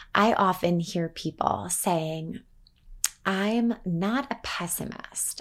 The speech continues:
I'm just a realist," after you maybe presented an optimistic idea, thought, or projection. And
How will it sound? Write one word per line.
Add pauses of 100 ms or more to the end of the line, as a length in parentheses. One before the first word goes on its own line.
I'm
just
a
realist," (600)
after
you
maybe
presented (540)
an
optimistic (200)
idea, (260)
thought, (200)
or
projection. (680)
And